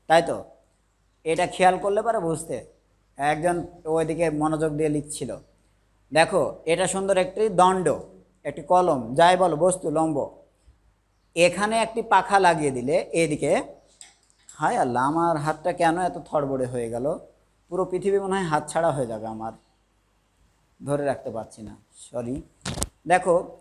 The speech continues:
এইদিকে একটি পাখা দিলে, এদিকে একটি পাখা দিলে, এ পাখা দুটোকে এদিকে ঘুরিয়ে দিলে, তাহলে জিনিসটা যাবে একদম সামনে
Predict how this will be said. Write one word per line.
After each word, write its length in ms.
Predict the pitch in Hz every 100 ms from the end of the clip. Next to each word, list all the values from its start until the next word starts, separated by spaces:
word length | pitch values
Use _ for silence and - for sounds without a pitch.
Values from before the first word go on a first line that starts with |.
| _ _ -
এইদিকে 440 | 185 208 226 233 226
একটি 260 | - 220 214 220 233 - -
পাখা 240 | 180 - 180 143
দিলে, 200 | 107 87 _ _ _ -
এদিকে 300 | 180 190 202
একটি 140 | 185 202
পাখা 340 | 196 175 - 147
দিলে, 180 | 120 101 - _ -
এ 20 | 160 185
পাখা 180 | 175 190
দুটোকে 240 | 196 208 226
এদিকে 180 | 196 196 143
ঘুরিয়ে 240 | 185 185 139
দিলে, 160 | 117 101 - _
তাহলে 180 | - 151 151
জিনিসটা 260 | 170 170 175
যাবে 140 | 170 190
একদম 220 | 160 185 262 - - _ - - - _ _ _ -
সামনে 240 | 139 123